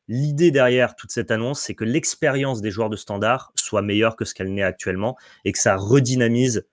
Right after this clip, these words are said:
le jeu papier. Pour tous ceux qui se demandaient, moi j'ai toujours soutenu que Wizard of the Coast et Magic avaient besoin, euh, d'un,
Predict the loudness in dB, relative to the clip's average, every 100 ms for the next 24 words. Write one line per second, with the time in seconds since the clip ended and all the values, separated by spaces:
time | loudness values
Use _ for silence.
0 | _ -2 2 4 4 2 2 2 2 -2
1 | -4 -6 -4 -4 -2 0 0 0 0 -4
2 | -6 -6 -6 -10 -4 -2 -2 -2 -2 -4
3 | _ _ -4 -2 4 4 4 2 2 2
4 | 0 0 0 2 0 -2 -4 0 2 4
5 | 4 4 2 2 0 0 -2 -4 -2 -2
6 | 0 2 2